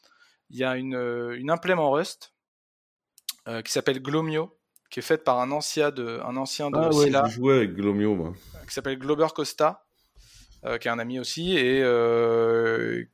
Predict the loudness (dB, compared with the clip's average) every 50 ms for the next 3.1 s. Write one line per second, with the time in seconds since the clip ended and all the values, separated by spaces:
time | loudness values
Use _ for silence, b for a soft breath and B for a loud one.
0 | _ -14 -12 -10 -10 -10 -8 -10 -12 -12 -12 -10 -6 -2 2 4 6 6 6 6
1 | 6 6 6 4 4 4 2 2 2 2 2 0 0 0 -2 -2 -4 -4 -6 -8
2 | -10 -12 -14 -14 -16 -14 -14 -14 -12 -12 -12 -10 -10 -10 -10 -10 -14 -18 -14 -12
3 | -12 -12